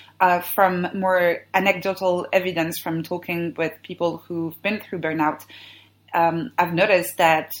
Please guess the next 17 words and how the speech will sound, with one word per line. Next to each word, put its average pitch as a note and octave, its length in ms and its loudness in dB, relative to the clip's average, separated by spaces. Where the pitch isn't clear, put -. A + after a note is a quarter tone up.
often E3+ 580 2
their F3+ 320 0
own G#3 300 2
managers E3+ 580 0
seem F3+ 160 -4
to F3+ 160 -6
have E3+ 200 -2
symptoms D#3+ 500 -4
of D#3 180 -6
burnout D#3+ 380 0
themselves, D#3 500 0
and F#3 180 -2
they E3+ 80 2
basically F3+ 500 -4
pass - 280 -6
it E3 120 -8
down D#3+ 400 2